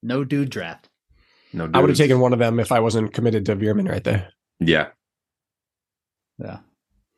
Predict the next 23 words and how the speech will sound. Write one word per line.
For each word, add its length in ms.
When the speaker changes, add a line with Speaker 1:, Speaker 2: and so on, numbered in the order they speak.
Speaker 2:
All 100
right. 160
Those 160
are 20
my 120
picks. 500
Speaker 3:
Rose 440
is 100
Speaker 2:
Cracking. 100
Speaker 3:
interesting 480
here 420
Speaker 1:
Yeah, 240
big 140
time. 180
Speaker 3:
because 480
she's 340
wanted 460
this 280
race 380
for 140
the 100
last 400
decade. 420